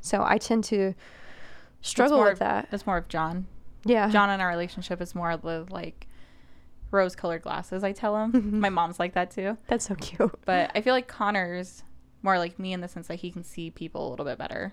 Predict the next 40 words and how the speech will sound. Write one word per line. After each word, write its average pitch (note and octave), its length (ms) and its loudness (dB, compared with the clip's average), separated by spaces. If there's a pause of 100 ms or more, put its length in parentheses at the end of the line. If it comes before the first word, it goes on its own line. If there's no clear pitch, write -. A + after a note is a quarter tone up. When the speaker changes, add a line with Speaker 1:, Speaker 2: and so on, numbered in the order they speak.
Speaker 1:
He C#4+ 140 4
does, G#3+ 360 6
yeah. G#3 280 4
Speaker 2:
Yeah. G3+ 80 2
Speaker 1:
He A3+ 100 2
can A3+ 140 2
definitely, G#3+ 440 0
he, A3+ 300 2
he A#3 220 -4
has B3+ 380 0
this G#3+ 200 2
thing G3+ 280 0
where F#3+ 100 -2
he F#3+ 120 0
wants F#3+ 420 0
to F#3 100 -2
see F3+ 160 0
the F3 100 -4
best - 240 -6
in G3 80 -4
people, G#3+ 400 -2
that G#3+ 160 0
he G3 80 -2
Speaker 2:
Yeah. G3 80 2
Speaker 1:
tries F3+ 240 0
very G#3 240 0
hard. A#3 300 2 (520)
Um, G3 300 4
but F#3 220 0
he G3 180 -4
definitely F#3+ 480 -2
sees, F#3+ 420 -6
like, A3 360 -4 (1400)
the A3+ 100 4
mo-, G#3+ 240 0 (120)
like, - 220 -6
if - 300 -8
someone G#3 320 -4
has G#3+ 320 -2
some G3+ 560 0